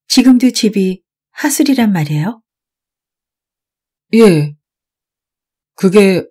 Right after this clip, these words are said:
Speaker 2: 어때서요?
Speaker 1: 아니요. 제가 하수리에서 학교를 다녀서요.
Speaker 2: 하수리에서요?
Speaker 1: 이렇게 반가울 수가. 우리는 손뼉이라도 마주칠 듯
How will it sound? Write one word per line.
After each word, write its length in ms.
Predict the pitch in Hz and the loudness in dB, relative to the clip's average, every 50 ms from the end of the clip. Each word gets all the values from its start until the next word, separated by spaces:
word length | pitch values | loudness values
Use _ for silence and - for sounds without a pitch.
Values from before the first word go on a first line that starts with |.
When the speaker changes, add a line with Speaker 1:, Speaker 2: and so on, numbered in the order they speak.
| _ _ | _ _
Speaker 2:
어때서요? 680 | 160 165 156 - 156 147 - 156 151 151 160 185 - _ _ _ _ _ _ _ _ _ _ _ _ _ _ _ _ _ _ _ _ _ _ _ _ _ _ _ _ _ _ _ _ _ _ _ | -6 -4 -2 -2 -4 -4 -4 -6 -6 -6 -6 -8 -12 _ _ _ _ _ _ _ _ _ _ _ _ _ _ _ _ _ _ _ _ _ _ _ _ _ _ _ _ _ _ _ _ _ _ _
Speaker 1:
아니요. 580 | _ 202 208 202 214 214 208 202 185 156 151 - _ _ _ _ _ _ _ _ | _ -2 -2 0 0 0 0 -2 -4 -6 -8 -14 _ _ _ _ _ _ _ _
제가 460 | _ - 233 214 214 214 202 202 202 | _ 0 0 2 2 0 0 0 -4
하수리에서 640 | 202 202 - 311 294 285 - - 262 233 214 220 - 226 | -6 -4 -4 -4 -4 -4 -4 -4 -2 -2 -2 -4 -8 -12
학교를 380 | 254 - - 269 254 240 220 | -14 -4 -2 -2 -2 -2 -4
다녀서요. 680 | 220 214 202 175 180 190 196 - - 156 147 151 160 - _ _ _ _ _ _ _ _ _ _ _ _ _ _ _ _ _ _ _ _ _ _ _ _ _ _ _ _ _ _ | -4 -4 -6 -4 -4 -6 -8 -8 -8 -8 -6 -8 -8 -14 _ _ _ _ _ _ _ _ _ _ _ _ _ _ _ _ _ _ _ _ _ _ _ _ _ _ _ _ _ _
Speaker 2:
하수리에서요? 920 | - - 220 214 - - 175 175 160 160 147 - - 147 147 180 220 220 _ _ _ _ _ _ _ _ _ _ _ _ _ _ _ _ _ _ _ _ _ _ _ _ _ _ _ _ _ _ _ _ _ _ _ _ _ _ _ _ _ _ | -2 0 0 0 0 -2 -2 -2 -2 -4 -4 -6 -4 -4 -4 -4 -6 -10 _ _ _ _ _ _ _ _ _ _ _ _ _ _ _ _ _ _ _ _ _ _ _ _ _ _ _ _ _ _ _ _ _ _ _ _ _ _ _ _ _ _
Speaker 1:
이렇게 480 | - 220 226 233 226 - - 226 214 220 | 0 0 0 0 -2 -4 -4 -4 -4 -4
반가울 480 | - - 214 208 208 220 208 214 208 | -4 -4 -2 -2 0 0 -2 -4 -4
수가. 440 | 208 - - - - 147 151 147 143 _ _ _ _ _ _ _ _ _ _ _ _ _ _ _ _ _ | -8 -10 -12 -8 -6 -6 -6 -6 -10 _ _ _ _ _ _ _ _ _ _ _ _ _ _ _ _ _
우리는 360 | 214 208 214 214 214 220 226 | 0 2 2 2 2 0 -2
손뼉이라도 920 | 220 - 285 294 269 277 262 254 262 220 202 196 185 190 180 175 - - - | -4 -6 -8 -6 0 0 0 0 0 -4 -4 -4 -4 -6 -6 -8 -8 -8 -6
마주칠 600 | 180 190 190 - 208 202 - - - 170 165 _ | -6 -6 -6 -6 -10 -10 -10 -10 -10 -10 -10 _
듯 220 | - 156 156 151 | -8 -8 -8 -10